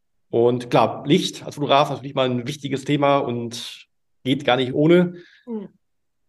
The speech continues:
Speaker 1: Idealerweise hat man einfach eine schöne Fon-, Fensterfront vor sich. Das ist schon mal, ähm, super. Klar, hat man jetzt nicht immer, kann man auch mit Kunstlicht nachstellen. Dann halt wirklich so ausleuchten, dass es möglichst gleichmäßig ist. Ähm, das sieht immer sehr schmeichelhaft aus und einfach schön,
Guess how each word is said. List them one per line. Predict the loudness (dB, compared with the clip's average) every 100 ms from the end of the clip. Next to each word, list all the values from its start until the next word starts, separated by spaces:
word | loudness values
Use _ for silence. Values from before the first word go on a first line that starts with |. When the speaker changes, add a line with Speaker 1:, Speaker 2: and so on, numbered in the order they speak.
| _ _ _ _ _ _
Speaker 1:
Idealerweise | 0 4 6 6 4 2
hat | -4
man | -4
einfach | -6 -6
eine | -6
schöne | -6 0
Fon-, | 0 0
Fensterfront | 0 0 2 -2 0 -2 -2
vor | 2 2
sich. | 4 0 -6 -18 _
Das | -6 -6
ist | -8
schon | -2
mal, | 2 2 0 0
ähm, | 0 0 -4
super. | 0 4 4 2 -6 -16 _
Klar, | 0 2 2 -2
hat | -2
man | -2
jetzt | -2
nicht | 0
immer, | 6 8
kann | 6
man | 2 0
auch |
mit | -2
Kunstlicht | -2 -2 -4 2
nachstellen. | 2 2 2 2 2 -4 -12 _ _
Dann | 0 0
halt | 0
wirklich | -2 -4 -6
so | 0 2 6
ausleuchten, | 4 4 4 2 -4
dass | -8
es |
möglichst | -8 -10 2
gleichmäßig | 2 4 -2 -4
ist. | -4 -4 -4 -14 -2
Ähm, | 0 0 -4
das | -8 -10
sieht | -8
immer | -4 0
sehr | 0 -2
schmeichelhaft | -2 -2 -2 -6 -2
aus | -2
und | -2
einfach | -10 -10
schön, | -4 -2 -2 -8